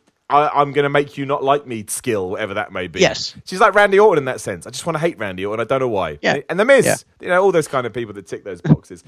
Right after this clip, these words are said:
Speaker 1: <laughs> Although I do, I respect Charlotte as an athlete. That's the only problem. She's so good in the ring. Sometimes it is hard to boo her. So I kind of understand that too.
Speaker 2: Yeah,
Speaker 1: Um,
Speaker 2: but then, but then you have this,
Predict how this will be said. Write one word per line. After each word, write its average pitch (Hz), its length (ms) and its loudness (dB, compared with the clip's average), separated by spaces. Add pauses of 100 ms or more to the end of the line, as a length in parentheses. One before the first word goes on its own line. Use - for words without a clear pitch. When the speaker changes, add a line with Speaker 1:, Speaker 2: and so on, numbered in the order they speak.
Speaker 1:
<laughs> - 140 -20
Although 175 200 6
I 180 80 8
do, 190 360 2 (320)
I 156 80 2
respect - 420 -2
Charlotte 160 380 0
as 135 80 -6
an 139 100 -10
athlete. 110 420 -8
That's 123 200 -4
the 147 60 -2
only 123 120 -4
problem. 104 320 -6
She's 120 180 -12
so 165 200 -2
good 143 180 0
in 127 80 -4
the 120 80 -4
ring. 113 260 -4
Sometimes 120 400 -8
it 104 60 -10
is 113 140 -8
hard 104 320 -2
to 92 180 -10 (240)
boo 101 240 -6
her. 80 160 -10
So 98 140 -12
I 98 40 -10
kind 117 220 -6
of 90 80 -10
understand 85 480 -12
that - 160 -16
too. 71 240 -18 (680)
Speaker 2:
Yeah, 143 260 4
Speaker 1:
Um, 139 100 -2
Speaker 2:
but 139 60 -12
then, 120 200 -2 (420)
but 139 120 2
then 147 100 2
you 143 140 0
have 131 180 2
this, 123 300 -4